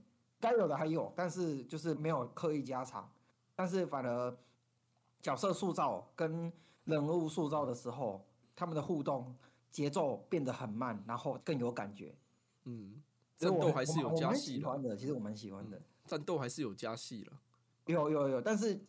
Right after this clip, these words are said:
Speaker 1: 没有刻意的拉很长这样子，
Speaker 2: 对啊，
Speaker 1: 因为
Speaker 2: 对啊，对啊。
Speaker 1: 战斗明明就是动画很好表现的一个地方，
Speaker 2: 嗯。
Speaker 1: 然后也是很好，很好拿来卖的地方。如果你一个战斗做得很好，或是打得很屌的话，你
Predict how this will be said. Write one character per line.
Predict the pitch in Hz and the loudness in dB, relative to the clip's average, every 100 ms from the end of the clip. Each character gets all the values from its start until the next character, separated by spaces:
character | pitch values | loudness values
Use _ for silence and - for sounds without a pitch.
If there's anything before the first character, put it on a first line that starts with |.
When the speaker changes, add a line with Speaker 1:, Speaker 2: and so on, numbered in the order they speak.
| 156 | -2
Speaker 1:
没 | 165 | 2
有 | 226 170 | 2 2
刻 | - 185 160 | 2 2 4
意 | 165 143 113 - | 2 -2 -4 -2
的 | 143 110 107 - - | -2 -2 -4 -10 -4
拉 | 160 131 | 0 2
很 | 190 113 | 2 -2
长 | 104 101 | -4 -6
这 | 110 | -4
样 | 107 107 | -6 -8
子， | - | -6
Speaker 2:
对 | - | 0
啊， | 202 | 2
Speaker 1:
因 | |
为 | |
Speaker 2:
对 | 202 165 | 4 4
啊， | 143 | 2
对 | 98 | -4
啊。 | 120 _ _ - | -14 _ _ -2
Speaker 1:
战 | 226 | 2
斗 | 240 | 4
明 | 202 196 | 4 4
明 | 180 | 2
就 | 196 | 2
是 | 196 180 165 127 | 2 2 2 0
动 | - 175 | 0 0
画 | 165 151 123 | 2 2 2
很 | - 117 113 | 0 -2 -2
好 | 131 117 | 0 0
表 | - 98 | 0 -4
现 | 143 127 | -4 -6
的 | 113 | -6
一 | |
个 | 110 | -8
地 | 110 117 | -10 -10
方， | - 90 - _ - | -10 -14 -14 _ -12
Speaker 2:
嗯。 | 110 95 | -10 -4
Speaker 1:
然 | 170 | 0
后 | 175 | 2
也 | 165 | 0
是 | - 202 175 131 - | 0 0 0 0 -4
很 | 156 170 | 0 2
好， | 170 110 107 - - _ _ | 2 0 -4 -12 -20 _ _
很 | - 180 | -2 2
好 | 208 | 2
拿 | 156 143 | 2 0
来 | 160 143 | 0 0
卖 | 151 180 151 127 | 0 0 0 0
的 | 107 107 | -2 -6
地 | 127 117 | -8 -8
方。 | 95 98 - _ - | -8 -10 -16 _ -2
如 | 196 | 2
果 | 220 | 4
你 | 147 | 4
一 | 156 | 2
个 | 165 | 2
战 | 160 151 | 2 0
斗 | 151 131 127 - | 2 0 -2 0
做 | 185 | 0
得 | 147 | 2
很 | 139 139 | 0 0
好， | 143 120 | 0 2
或 | 147 143 | 2 2
是 | 147 143 127 113 | 2 2 2 -2
打 | 117 113 113 | -2 -2 -2
得 | |
很 | 127 131 | -2 -4
屌 | 131 110 | -2 -2
的 | 117 | -2
话， | 131 104 | -2 -2
你 | 120 135 | -2 -6